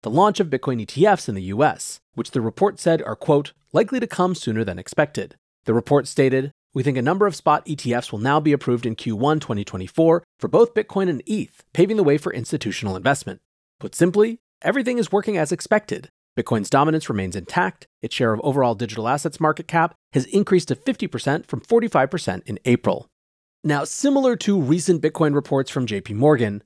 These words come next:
this report isn't important because it says anything particularly novel, especially for people already heavily involved in the industry. Instead,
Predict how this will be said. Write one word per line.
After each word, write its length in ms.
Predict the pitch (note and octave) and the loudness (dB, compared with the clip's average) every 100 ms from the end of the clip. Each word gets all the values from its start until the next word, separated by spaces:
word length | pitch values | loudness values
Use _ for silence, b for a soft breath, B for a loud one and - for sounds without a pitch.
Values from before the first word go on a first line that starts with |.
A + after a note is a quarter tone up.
| _ - | _ -6
this 260 | F3+ - | -4 0
report 320 | A#3+ - E3 - | -2 4 2 4
isn't 220 | D#3 D3+ | 0 2
important 440 | C3 - G#3 F#3 D3+ | 0 2 2 2 -2
because 260 | - C3+ | -4 -6
it 100 | C3 | -2
says 240 | D3 D3 C3 | 2 4 2
anything 300 | C3+ C3 A#2+ | -2 -4 -6
particularly 440 | C3+ G#2+ G2+ G2+ | -8 -6 -6 -2
novel, 400 | C#3+ F#3+ C#3+ B2+ | 2 4 4 0
especially 360 | - F#3+ F#3 F#3 | -2 -4 0 -2
for 100 | E3 | 0
people 300 | C#3 D3 - | -2 -2 -2
already 320 | G#2+ G2+ G2+ | -2 -2 -4
heavily 340 | A2 G2+ F#2+ | -6 -4 -4
involved 420 | F#2+ A#2 F#3+ E3 A#2 | -2 4 4 4 0
in 80 | |
the 100 | G2 | -8
industry. 580 | - E3+ E3 - F#2 - _ _ _ - G#3 | -2 0 0 -2 -10 -10 _ _ _ -16 -14
Instead, 600 | - - E4+ A#2+ D3 | -10 2 2 4 -2